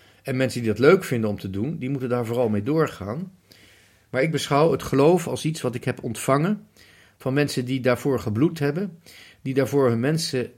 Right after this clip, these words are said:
hun mensenleven hebben opgeofferd om een nieuw leven te ontvangen in de hemel, een verheerlijkt leven,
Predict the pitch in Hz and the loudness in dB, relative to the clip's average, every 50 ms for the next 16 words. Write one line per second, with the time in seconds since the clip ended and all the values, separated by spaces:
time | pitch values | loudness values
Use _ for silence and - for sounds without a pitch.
0 | _ _ _ - 127 127 120 113 - - - _ 117 127 170 196 - - 143 127 | _ _ _ -6 -4 -4 -4 -6 -8 -12 -16 _ 0 0 0 0 0 -2 0 2
1 | 120 117 110 98 107 101 104 107 - 160 156 160 - - - 131 117 - - 110 | 2 2 2 2 0 0 -2 -2 -2 -2 -4 -4 -6 -8 -6 -6 -6 -6 -4 -6
2 | 92 - - - _ _ _ _ _ _ _ - _ _ _ _ _ _ _ _ | -6 -6 -10 -18 _ _ _ _ _ _ _ -20 _ _ _ _ _ _ _ _
3 | _ _ _ _ _ 151 139 131 127 123 120 151 165 - _ _ _ _ _ _ | _ _ _ _ _ 4 4 4 4 2 -2 -6 -8 -14 _ _ _ _ _ _
4 | _ _ - 123 123 147 175 175 151 139 139 131 120 107 107 107 127 120 117 107 | _ _ -2 0 2 4 4 4 6 8 6 6 6 2 -2 -6 -6 -6 -6 -8
5 | - - 135 120 110 104 - 80 - - _ _ _ _ _ _ _ _ _ 139 | -4 -2 -2 -2 -2 -2 -6 -10 -14 -20 _ _ _ _ _ _ _ _ _ -4
6 | 131 127 117 110 107 117 131 151 160 175 202 233 - 113 101 110 107 104 123 147 | -2 2 2 2 4 4 2 2 2 0 -2 -4 -6 -6 -4 -2 -2 0 0 0
7 | 160 147 151 151 - 135 135 151 165 165 165 180 190 - | 2 0 0 -2 0 0 2 2 2 0 -2 -4 -8 -12